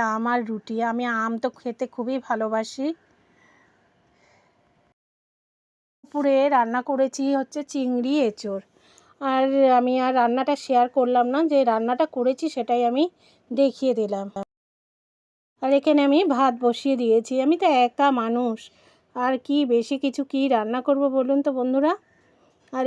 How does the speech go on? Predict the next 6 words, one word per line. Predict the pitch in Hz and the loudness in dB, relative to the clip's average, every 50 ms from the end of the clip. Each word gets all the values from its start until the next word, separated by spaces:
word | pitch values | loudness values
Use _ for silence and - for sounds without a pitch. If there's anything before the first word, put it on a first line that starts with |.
| 262 254 | 0 0
একটু | 247 - 285 269 - | 0 -4 -6 0 2
চাটনি | 302 254 233 - - 247 247 262 269 254 240 | 2 2 2 0 -2 -2 0 0 0 0 -2
আছে, | 233 - - - 294 339 381 370 _ _ _ _ _ _ _ _ _ _ _ _ _ _ _ _ _ _ _ _ _ _ _ _ - - | -4 -4 -2 0 0 0 0 -2 _ _ _ _ _ _ _ _ _ _ _ _ _ _ _ _ _ _ _ _ _ _ _ _ -12 -6
এই | 254 247 233 247 254 262 269 254 | -2 0 2 2 4 4 4 4
এঁচোড় | 247 247 - - 294 330 320 - - | 2 2 0 0 0 0 0 -2 -2
চিংড়ি | 302 285 285 294 294 359 | 0 2 4 4 4 4